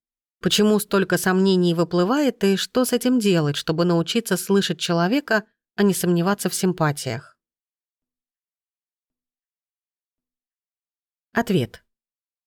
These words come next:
Вы всегда будете сомневаться в чужих симпатиях и искренности чужих намерений относительно вас, пока вы лично для себя недостойная, некрасивая, неправильная.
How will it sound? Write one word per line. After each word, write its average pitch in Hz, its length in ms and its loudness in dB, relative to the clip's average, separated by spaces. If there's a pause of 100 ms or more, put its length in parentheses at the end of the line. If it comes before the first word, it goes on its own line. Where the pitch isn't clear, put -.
Вы 202 180 2
всегда 196 380 0
будете 185 360 0
сомневаться 175 580 0
в - 40 -10
чужих 175 320 -2
симпатиях 190 720 -2 (280)
и 208 180 2
искренности 190 540 -2
чужих 175 320 -2
намерений 185 520 2
относительно 160 680 -2
вас, 226 260 -2 (300)
пока 185 300 0
вы 190 180 4
лично 185 420 0
для 170 160 0
себя 190 360 0
недостойная, 214 840 2
некрасивая, 190 880 0
неправильная. 160 880 -2